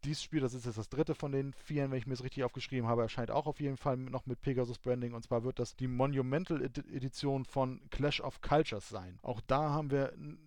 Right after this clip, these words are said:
einen Kampfmechanismus drin, aber das ist wirklich, das ist schon, ja, man möchte es fast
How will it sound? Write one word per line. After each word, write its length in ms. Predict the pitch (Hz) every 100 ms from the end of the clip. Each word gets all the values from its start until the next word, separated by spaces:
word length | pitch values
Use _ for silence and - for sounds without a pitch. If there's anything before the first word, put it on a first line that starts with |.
| - -
einen 140 | 135
Kampfmechanismus 760 | 127 175 196 175 170 170 170 147
drin, 240 | 156 165
aber 160 | 131 123
das 180 | 131 -
ist 140 | 120
wirklich, 260 | 139 131 - - -
das 140 | - 127
ist 80 |
schon, 320 | - 131 123 - - 143
ja, 280 | 120 113 113 131 - - -
man 160 | 78 120
möchte 220 | 123 123
es 120 | 120
fast 280 | 127 - -